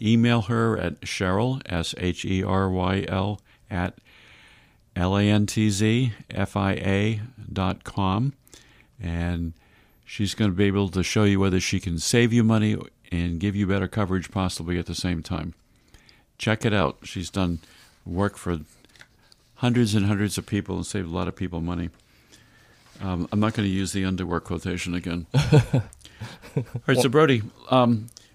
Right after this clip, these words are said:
Speaker 1: we've talked about, you know, data breach. What do people do with this data?
Speaker 2: So that's a, um, a good, good question. What do you,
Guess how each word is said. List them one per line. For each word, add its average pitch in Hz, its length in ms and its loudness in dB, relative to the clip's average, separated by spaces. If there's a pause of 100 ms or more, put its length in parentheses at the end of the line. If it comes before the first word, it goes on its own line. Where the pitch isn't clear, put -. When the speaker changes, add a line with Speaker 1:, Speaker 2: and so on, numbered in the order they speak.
Speaker 1:
we've 120 180 -2
talked 254 280 0
about, 131 340 2 (480)
you 120 100 2
know, 117 120 4
data 104 320 6
breach. 92 400 2 (600)
What 131 200 0
do 226 60 0
people 185 280 0
do 123 180 4
with 139 100 4
this 110 160 2
data? 80 380 0 (800)
Speaker 2:
So 127 520 -2 (180)
that's 131 280 -2
a, 120 300 2
um, 104 340 0
a 104 80 -4
good, 110 320 -4 (200)
good 127 200 -4
question. 110 560 -2
What 151 120 0
do 196 60 -2
you, 196 400 0